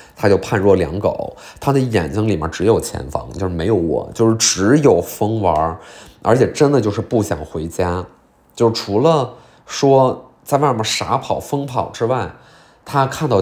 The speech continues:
球，就是球类、球体，完全走不动道儿，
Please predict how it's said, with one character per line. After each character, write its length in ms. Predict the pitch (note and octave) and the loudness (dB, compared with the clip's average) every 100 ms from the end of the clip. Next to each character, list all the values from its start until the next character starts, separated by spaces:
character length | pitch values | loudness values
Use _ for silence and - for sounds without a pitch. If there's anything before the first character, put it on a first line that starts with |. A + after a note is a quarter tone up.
| - | 0
球， 720 | - - - F2 E2 A2+ - - | -4 -2 0 2 4 2 2 0
就 160 | C3+ | 0
是 80 | A2+ | 2
球 580 | - - - G2+ G2+ D3+ | 0 -2 2 4 4 4
类、 400 | G3+ D#3+ - - | 4 4 2 -8
球 460 | - - A2 A2+ G3+ | -10 -2 4 6 6
体， 500 | A3 - G2+ - F#2+ F2+ - - - - - | 2 -6 -6 -2 -2 -2 -8 -20 -20 -18 -2
完 360 | G2+ G2+ D#3+ | 0 2 0
全 380 | G#3 - G#2+ G2 | -2 2 2 2
走 240 | G#2+ G#2+ - | 2 2 2
不 80 | |
动 180 | F#2 G2 | -2 -2
道 100 | G#2 | 0
儿， 180 | F#2+ | 0